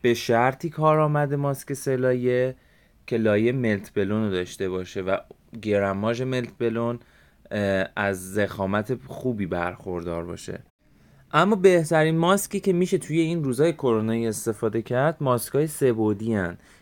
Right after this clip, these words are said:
که دو لایه ملت بلون دارن و تمام منافذ دور دهان و بینی رو پوشش می‌دن.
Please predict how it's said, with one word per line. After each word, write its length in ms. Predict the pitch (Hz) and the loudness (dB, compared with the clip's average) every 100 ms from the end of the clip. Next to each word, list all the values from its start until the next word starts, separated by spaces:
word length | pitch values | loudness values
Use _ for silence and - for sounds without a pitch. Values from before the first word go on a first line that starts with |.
| _ | _
که 100 | 123 | -2
دو 260 | 107 120 139 | 2 4 6
لایه 340 | 127 110 117 | 4 4 0
ملت 400 | 117 101 95 - | 0 0 -2 -2
بلون 360 | 101 92 98 117 | 0 0 0 0
دارن 460 | 123 123 127 131 - _ _ - 98 98 | 0 0 0 -2 -8 _ _ -10 -8 -2
و 100 | 104 | -2
تمام 760 | - - 110 107 113 127 143 143 | -2 -6 -4 0 0 0 2 0
منافذ 1120 | 147 123 110 107 104 98 113 113 120 135 135 123 | -2 0 2 2 0 -2 -2 -2 0 0 0 0
دور 260 | 113 117 | -2 0
دهان 480 | 123 110 101 104 101 | 0 0 -2 -2 -4
و 60 | 104 | -4
بینی 340 | 95 101 104 | -6 -4 -2
رو 100 | 120 | -4
پوشش 540 | 131 104 92 107 101 - | -4 -8 -4 -2 -4 -8
می‌دن. 300 | 85 85 | -10 -10